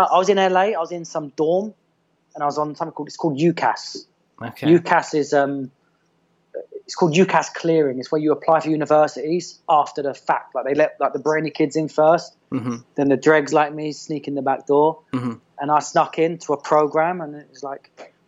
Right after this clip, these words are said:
Speaker 1: that was it, man. I
Speaker 2: So
Speaker 1: remember once, like, and I went back, and you don't get accepted immediately.
Speaker 2: Mm-hmm.
Speaker 1: I was working with my uncle.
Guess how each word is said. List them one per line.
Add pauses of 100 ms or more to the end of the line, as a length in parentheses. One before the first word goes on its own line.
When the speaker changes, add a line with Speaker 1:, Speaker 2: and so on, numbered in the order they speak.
(400)
Speaker 1:
that
was
it,
man. (160)
I
Speaker 2:
So
Speaker 1:
remember
once, (180)
like,
and
I
went
back,
and
you
don't
get
accepted
immediately. (380)
Speaker 2:
Mm-hmm. (260)
Speaker 1:
I
was
working
with
my
uncle.